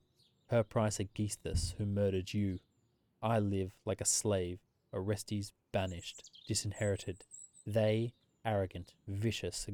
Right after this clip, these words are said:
glitter in the wealth you won." So, yeah, at the end of that passage, you can see the sort of short, violent, but dazzling words strung together to create this fractured relationship, and also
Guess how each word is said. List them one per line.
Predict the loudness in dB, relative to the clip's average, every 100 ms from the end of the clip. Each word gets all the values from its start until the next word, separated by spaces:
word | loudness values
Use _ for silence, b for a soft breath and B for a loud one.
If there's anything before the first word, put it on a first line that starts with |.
| -2
glitter | 2 2 2 -2
in | -2
the |
wealth | -2 0 -2 -2
you | -4 -2
won." | 0 -2 -4 -10 _ _ _ _ _ _ _ _ _ _ _ _ _ _ _ _ _ -2
So, | 4 6
yeah, | 4 2 0 0
at | -2 -2
the | 2
end | 4
of | 6
that | 4
passage, | 2 -2 -2 -4
you | -4
can | -4
see | -2 0 0 -2 -8 -20 -20 -12
the |
sort | -6 -2 0
of | -2 -6 _ _
short, | -4 0 2 2 0
violent, | -6 0 4 6 4 0
but | -4 -6 -2
dazzling | 4 4 4 2 0 2
words | 2 2 2 -2
strung | -2 0 0
together | -4 -4 -2 -4
to | -8
create | -4 0 0
this | 0 -4
fractured | -6 -2 -2 0 -2 0
relationship, | 0 -2 -4 -4 -4 -6 _ -20 -8
and | -2 2
also | 2 4 4 4